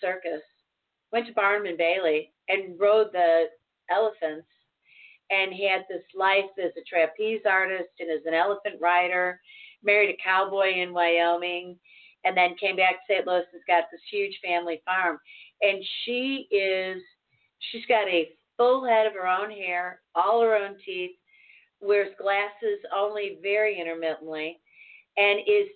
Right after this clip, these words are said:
just vibrant. Now she's in her nineties. But she does these trapeze acts, and her children, I'm, they're just,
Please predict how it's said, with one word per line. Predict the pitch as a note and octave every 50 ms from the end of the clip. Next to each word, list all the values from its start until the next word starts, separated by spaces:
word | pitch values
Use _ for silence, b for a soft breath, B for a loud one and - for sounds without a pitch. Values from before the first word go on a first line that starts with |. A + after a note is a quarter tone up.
| _ -
just | G3+ F#3+ F#3 F3+ F#3 F#3+ G3 _ _ _ _ _ _ _ _ _ _ _ _ E3+ E3 D#3+
vibrant. | G3+ F#3+ G3+ G#3+ A3+ G#3+ G3 F3 D#3 E3+
Now | F#3+ F#3+ G3+ G3+ - -
she's | - - G3
in | F#3+
her | F3+ E3+
nineties. | E3+ E3 F3 G3+ A3 - D3+ C#3+ C#3+ C#3+ _ _ b b b b b b b b
But | - - -
she | - D4 C#4+
does | D4+ C#4+ C#4 C#4
these | B3 A3 G3+ - -
trapeze | - G3+ F3+ E3 - - G#3 A#3+ C4+ - - -
acts, | E3 D#3+ D#3+ D#3 - _ -
and | F3+ E3+
her | F3+ F#3+ F#3+ F3 F3+ - -
children, | A3+ A#3+ C4 C4 C4 G3 E3 D#3+ D#3 D#3 E3 - _ _ -
I'm, | F#3 F#3 F3 F3 E3 - - _ B B B B B B B -
they're | A#3 A#3 A#3 A#3
just, | A#3 A3+ G3+